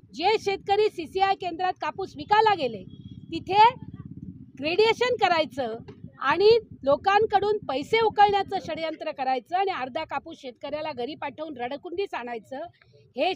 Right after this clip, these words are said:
षडयंत्र इथे केलं जात आहे. आणि म्हणून आम्ही मागणी करतो आहोत की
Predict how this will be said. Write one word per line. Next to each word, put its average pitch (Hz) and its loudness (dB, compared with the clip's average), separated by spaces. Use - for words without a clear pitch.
षडयंत्र 294 -4
इथे 277 -10
केलं 220 -8
जात 190 -12
आहे. - -16
आणि 262 -4
म्हणून 285 4
आम्ही 269 0
मागणी 285 4
करतो 392 2
आहोत 381 6
की 415 4